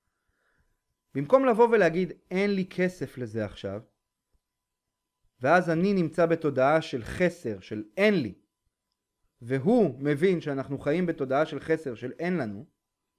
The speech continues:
באתי והצפתי לו כמה דברים יש לנו להוציא עליהם כספים לפני שאנחנו יכולים לבוא ולהוציא את הכסף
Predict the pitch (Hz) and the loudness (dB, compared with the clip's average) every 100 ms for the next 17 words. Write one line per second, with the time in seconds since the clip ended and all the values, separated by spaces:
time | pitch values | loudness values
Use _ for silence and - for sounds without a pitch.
0 | _ _ _ _ _ _ _ _ _ _ | _ _ _ _ _ _ _ _ _ _
1 | _ - 208 247 226 196 196 233 233 233 | _ 2 2 2 -2 -2 0 -2 -2 -2
2 | 196 190 196 _ _ _ _ _ _ _ | 0 0 -4 _ _ _ _ _ _ _
3 | _ 190 247 202 170 180 226 226 226 - | _ 2 2 0 0 2 0 -2 -6 -14
4 | _ _ _ - 151 208 - 202 156 160 | _ _ _ -2 0 0 0 -2 -2 -4
5 | 180 _ _ _ _ _ _ _ _ _ | -10 _ _ _ _ _ _ _ _ _
6 | _ _ _ _ _ _ 127 135 131 - | _ _ _ _ _ _ -2 -2 -2 2
7 | 220 214 175 151 127 120 _ - 165 170 | 4 8 6 4 -2 -10 _ -2 -2 0
8 | 262 254 254 _ 165 208 214 247 285 285 | 0 0 -4 _ -4 -4 -4 -6 -2 -2
9 | 277 226 220 208 214 214 _ - 180 196 | -2 -4 -2 -2 -2 -4 _ -8 -6 -4
10 | 214 262 247 202 185 254 240 180 196 196 | -2 -2 -2 -2 4 6 6 2 -2 -4
11 | _ _ _ _ _ _ _ _ 156 165 | _ _ _ _ _ _ _ _ 2 2
12 | 202 190 175 175 180 170 | 0 -2 -2 -2 0 -6